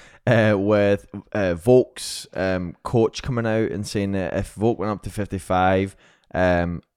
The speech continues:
Oliveira would be the harder challenge because he's more well-rounded with his, with, with this more well-rounded skill set, and so he thinks that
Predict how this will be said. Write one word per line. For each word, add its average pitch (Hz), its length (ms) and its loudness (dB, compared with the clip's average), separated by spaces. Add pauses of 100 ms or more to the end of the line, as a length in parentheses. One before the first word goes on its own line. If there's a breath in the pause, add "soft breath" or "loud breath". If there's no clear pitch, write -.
Oliveira 98 760 2
would 85 200 -6
be 92 80 0
the 87 80 0
harder 90 340 -2
challenge 90 560 -4
because 90 240 -8
he's 85 160 -6
more 85 240 -6
well-rounded 82 580 -2
with 76 100 -8
his, - 180 -14 (260)
with, - 140 -16 (100)
with 73 200 -10
this - 280 -16
more 90 180 -4
well-rounded 85 380 -2
skill 80 320 -6
set, 90 340 -4 (280 soft breath)
and 87 200 -4
so 87 120 -8
he 107 240 -2
thinks 95 340 -4
that 85 220 -4